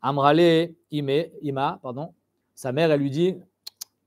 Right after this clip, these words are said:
Yeshivata zoya midata. » Ah, elle reste assise, elle reste assise. Je veux pas qu'elle fasse hiboum de toutes les façons.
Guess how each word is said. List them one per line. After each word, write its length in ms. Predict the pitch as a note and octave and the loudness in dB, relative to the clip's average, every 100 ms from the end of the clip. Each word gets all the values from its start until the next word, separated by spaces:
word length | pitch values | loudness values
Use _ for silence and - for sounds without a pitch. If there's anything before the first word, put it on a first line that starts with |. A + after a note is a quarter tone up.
| _ - | _ -8
Yeshivata 600 | B2+ - D3 D3+ A#3 G#3+ | -8 -4 0 0 2 4
zoya 240 | F3+ F3 | 4 2
midata. » 460 | D#3+ C#3 B2+ A#2 G2+ - | 2 0 0 -4 -12 -12
Ah, 120 | C3+ | -8
elle 60 | C3+ | -4
reste 220 | C3 C3 | -4 -4
assise, 240 | B2 G2+ | -10 -10
elle 80 | G#2 | -14
reste 260 | G#2+ G#2+ G#2 | -12 -14 -14
assise. 380 | - D#3 E3 - _ _ _ | -4 -2 -2 -6 _ _ _
Je 120 | A2+ C3+ | -6 -2
veux 80 | |
pas 120 | D3+ D#3 | 0 -2
qu'elle 160 | C3+ | -2
fasse 180 | B2+ G#2+ | -6 -8
hiboum 200 | B2+ B2 | -8 -8
de 60 | G#2+ | -10
toutes 140 | - | -16
les 80 | G2+ | -20
façons. 220 | G2 | -20